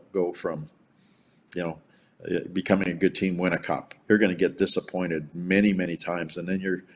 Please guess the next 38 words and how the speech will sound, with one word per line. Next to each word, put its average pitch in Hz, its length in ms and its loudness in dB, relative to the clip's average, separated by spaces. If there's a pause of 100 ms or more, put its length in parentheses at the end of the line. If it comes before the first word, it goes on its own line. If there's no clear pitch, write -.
(120)
when 95 100 -2
you 85 120 0
least 101 500 4
think 92 180 0
about 82 280 4
it, 90 120 2
you 95 100 -2
think 104 220 -2
about 92 220 4
our 87 100 4
run 92 240 -2
in, 87 260 -14
in, 87 300 -14
uh, 82 160 -12
Washington. 92 640 -4 (640)
We 117 200 6
had 98 360 2
probably 92 920 -4 (420)
deeper 98 560 -4 (160)
teams 85 840 -10 (840)
the 87 100 -4
first - 360 0
two - 120 -6
years 85 340 0
I 80 140 0
was 78 180 -6
there, 85 440 -4 (100)
and 95 120 -10
we 87 60 -10
won 87 220 -8
President's 90 440 -2
Trophies, 104 560 -2
and 92 80 -8
we 92 160 -6 (180)
just 123 320 6
couldn't 92 200 -2
get 90 180 -4
by, 90 260 -2